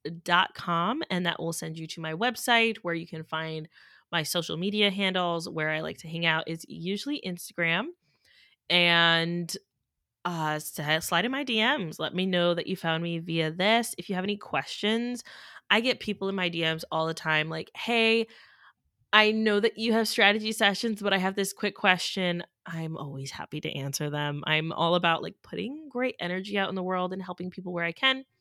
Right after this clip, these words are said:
Or if I have a resource, I'll send you that way. So Instagram is my favorite place, or you can go to listeners to leads dot com.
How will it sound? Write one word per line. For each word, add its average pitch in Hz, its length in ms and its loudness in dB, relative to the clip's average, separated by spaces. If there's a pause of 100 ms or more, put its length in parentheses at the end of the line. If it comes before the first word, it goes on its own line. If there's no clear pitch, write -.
(300)
Or 202 140 4
if 196 120 0
I 180 60 4
have 175 120 2
a 170 60 -2
resource, 165 460 -4
I'll 156 120 -4
send 147 280 -10
you 160 80 -10
that - 180 -8
way. - 280 -6 (440)
So 156 520 2 (280)
Instagram 196 460 2
is 196 100 -2
my 185 120 0
favorite 175 300 -2
place, 269 300 2 (100)
or 185 120 0
you 185 100 -2
can 190 100 -8
go 175 120 -2
to 170 120 -2
listeners 165 420 -6
to - 120 -14
leads 160 300 -6 (180)
dot - 200 -2
com. - 320 -12